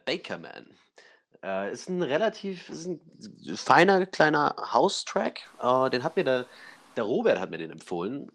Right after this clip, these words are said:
äh, und hat mir den aber tatsächlich auch mit der gewissen Ausdrucksweise beziehungsweise einer Gestik und Mimik präsentiert, dass ich dies-, dass ich diesen Song einfach jetzt drei Tage lang in den Ohren hatte.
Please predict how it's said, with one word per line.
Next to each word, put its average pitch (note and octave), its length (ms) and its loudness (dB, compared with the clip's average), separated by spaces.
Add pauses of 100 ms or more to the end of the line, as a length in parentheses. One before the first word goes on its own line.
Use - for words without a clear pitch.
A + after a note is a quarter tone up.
äh, F2 40 -6
und F#2 420 -2
hat - 260 -4
mir A#2 160 -4
den B2 120 0
aber A2 160 -2
tatsächlich A#2+ 360 -10
auch A#2 80 -8
mit A#2 180 -8 (1080)
der A2+ 100 0
gewissen A#2+ 480 -2
Ausdrucksweise G2+ 680 2
beziehungsweise G2 800 -4
einer F#2 180 -6
Gestik G#2 380 -8
und G2+ 80 -6
Mimik B2+ 300 -6
präsentiert, F#2+ 520 -10
dass G2+ 120 -8
ich G2 120 -20
dies-, G2+ 220 -16
dass G2+ 120 -4
ich F#2+ 100 -10
diesen G#2 200 -8
Song A2+ 280 0
einfach G2+ 180 -6
jetzt - 200 -14
drei G2+ 160 4
Tage G#2+ 220 -4
lang G2 140 2
in F2+ 60 -6
den F#2 120 -6
Ohren G2 220 0
hatte. F2 260 -8